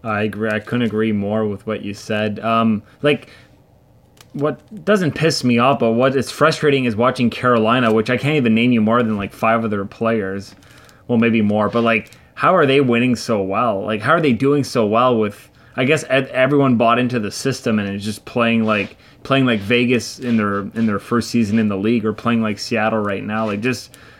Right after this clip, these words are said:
everyone goes all out, and they have, like, good,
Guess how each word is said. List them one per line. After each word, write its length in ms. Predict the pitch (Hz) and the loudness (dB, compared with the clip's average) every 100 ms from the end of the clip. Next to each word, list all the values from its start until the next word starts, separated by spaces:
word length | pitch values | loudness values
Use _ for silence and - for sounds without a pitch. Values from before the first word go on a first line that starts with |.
| - | -6
everyone 400 | 127 131 139 131 | 0 4 4 4
goes 240 | 120 120 117 | 4 2 2
all 380 | 117 127 123 117 | 0 2 4 4
out, 360 | 117 123 123 | 4 2 0
and 140 | 120 120 | -2 0
they 80 | 131 | 2
have, 260 | 143 147 | 2 0
like, 240 | 131 107 - | -2 -4 -4
good, 420 | 135 131 123 104 | 0 0 0 -6